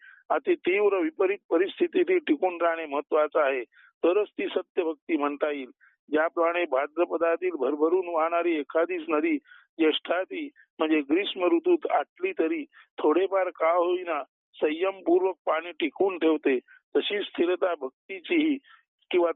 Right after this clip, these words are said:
तशी स्थिरता भक्तीतही असणे महत्वाचे आहे. उन्हाळ्यातही ज्या नदीचे पाणी टिकते तिथेच कौतुक केले जाते, तसेच कठीण परिस्थितीतही जी भक्ती टिकून राहते तीच भक्ती कौतुकास्पद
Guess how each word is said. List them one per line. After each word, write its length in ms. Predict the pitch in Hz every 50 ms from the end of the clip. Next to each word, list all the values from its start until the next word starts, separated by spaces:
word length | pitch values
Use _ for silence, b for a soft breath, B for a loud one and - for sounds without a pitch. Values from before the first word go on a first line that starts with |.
| -
तशी 260 | 156 139 - 196 202 165
स्थिरता 420 | - - 180 175 170 - 180 170
भक्तीतही 800 | 156 135 135 143 - - _ - 190 180 - 170 160 160 180 180
असणे 400 | 160 147 - - 165 156 147 131 - B B B B B B -
महत्वाचे 560 | 143 160 165 - 160 160 156 156 - - 160
आहे. 240 | 147 131 131 139 127 - _ _ _ _ _
उन्हाळ्यातही 640 | 160 143 147 156 170 175 180 180 180 180 196 208 202
ज्या 160 | 185 185 180 175
नदीचे 380 | 175 165 160 175 180 165 180 175
पाणी 320 | - - 156 151 160 160
टिकते 480 | 151 - 156 135 - _ - 165 143 127 B B B B B - -
तिथेच 260 | - - 190 202 208 - -
कौतुक 340 | - 175 170 - - 190 175 - -
केले 260 | 160 151 156 165 156
जाते, 360 | 147 139 139 - 139 131 120 B B B B B _ -
तसेच 260 | 165 - 202 185 170 147 - -
कठीण 400 | 160 143 - 170 170 208 214 208
परिस्थितीतही 840 | - 185 175 185 175 - - 160 160 147 175 180 160 165 170 151 143 - B B B B B _
जी 120 | 165 170 165
भक्ती 320 | 160 170 - _ - 175 170 -
टिकून 340 | 160 139 165 202 220 202
राहते 360 | 185 180 165 156 - 143 143 135 -
तीच 440 | _ _ _ _ _ _ - - 208
भक्ती 440 | 196 185 180 175 160 - - 180 170
कौतुकास्पद 880 | - - 160 160 - _ - - - 214 196 185 - - - - 165